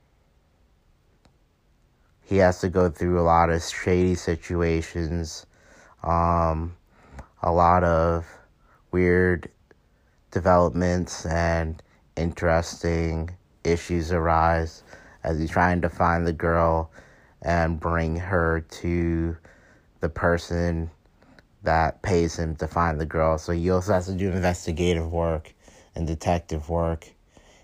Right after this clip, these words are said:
in a sense, and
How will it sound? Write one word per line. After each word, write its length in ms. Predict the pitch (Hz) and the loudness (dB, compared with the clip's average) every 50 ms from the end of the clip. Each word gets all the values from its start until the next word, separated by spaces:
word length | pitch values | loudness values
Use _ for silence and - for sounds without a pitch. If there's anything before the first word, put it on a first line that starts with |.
| _ _ _ _ _ _ - | _ _ _ _ _ _ -6
in 100 | 82 82 | -4 -2
a 80 | 80 80 | -2 -2
sense, 720 | 78 - 87 82 82 80 82 82 - - - - - - _ _ _ _ _ _ _ _ _ - | -4 -2 -2 -2 0 0 -2 -4 -6 -10 -14 -14 -16 -20 _ _ _ _ _ _ _ _ _ -10
and 640 | - 76 80 78 80 80 80 80 80 82 80 78 73 | -6 -4 -2 -2 -2 -2 -2 -2 -2 -4 -4 -6 -8